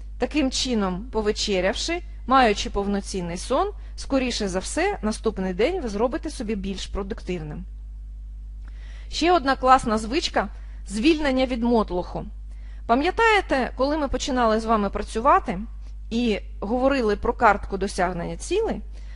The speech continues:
а, я розповіла вам про те, що всі хатні справи взагалі не вважаються справами, діями, направленими для досягнення якоїсь мети.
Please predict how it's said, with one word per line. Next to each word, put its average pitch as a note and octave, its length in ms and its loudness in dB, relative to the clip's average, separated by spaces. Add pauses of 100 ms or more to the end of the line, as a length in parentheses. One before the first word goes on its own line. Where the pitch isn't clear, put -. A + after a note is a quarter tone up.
(140)
а, F#3+ 320 4 (580)
я E4 360 6
розповіла C4 500 4
вам G#3+ 200 4
про A#3 160 0
те, G#4+ 300 0 (100)
що - 180 -2
всі D#4+ 400 -2
хатні C4 500 4
справи F4 580 2 (640)
взагалі D4+ 680 6 (100)
не C4 180 6
вважаються C4 760 4
справами, B3 760 4 (100)
діями, B3 640 2 (180)
направленими A#3+ 960 4
для B3+ 460 4
досягнення B3 720 4
якоїсь G#3 520 2
мети. G#3+ 340 -4